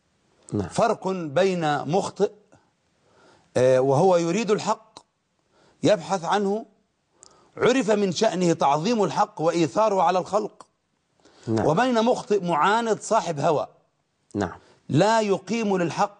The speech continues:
Speaker 2: وقارا ولا يرفع به رأسا، وحيثما كان هواه فإنه يعني يرفع به عقيرته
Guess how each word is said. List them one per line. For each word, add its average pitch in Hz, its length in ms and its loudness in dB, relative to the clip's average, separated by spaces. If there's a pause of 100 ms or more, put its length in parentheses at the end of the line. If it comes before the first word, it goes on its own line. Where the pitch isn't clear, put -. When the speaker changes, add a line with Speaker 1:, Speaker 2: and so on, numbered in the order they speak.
Speaker 2:
وقارا 156 640 0 (420)
ولا 175 280 2
يرفع 170 380 2
به 151 200 -2
رأسا، 135 460 -2 (920)
وحيثما 165 1120 2
كان 196 300 0
هواه 180 420 2 (480)
فإنه 156 680 0 (1300)
يعني 156 280 0
يرفع 160 340 0
به 180 200 -2
عقيرته 185 640 0